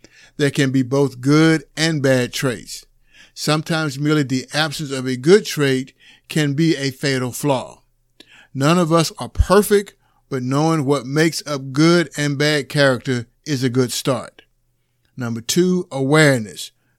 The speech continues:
Know thyself. Being aware of your thoughts, feelings, and emotions is key to being able to improve any aspect of your life. You must know your starting point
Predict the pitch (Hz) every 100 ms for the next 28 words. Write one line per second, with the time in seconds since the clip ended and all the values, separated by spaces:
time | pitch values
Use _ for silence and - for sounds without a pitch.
0 | - 131 127 135 151 160 156 131 135 131
1 | - 143 120 - - _ _ _ _ _
2 | - 131 147 170 160 147 156 151 127 127
3 | 113 - 151 160 - - _ 160 160 156
4 | 143 131 127 123 147 143 143 131 - -
5 | 120 - - 196 185 147 120 113 - -
6 | - 135 127 135 131 135 127 131 120 -
7 | 147 143 135 123 - - _ - 180 185
8 | 160 147 131 151 135 139 127 120 123 117
9 | - - _ _ _ _ - 135 131 139
10 | 143 139 143 147 143 - 156 151 151 131
11 | 139 131 127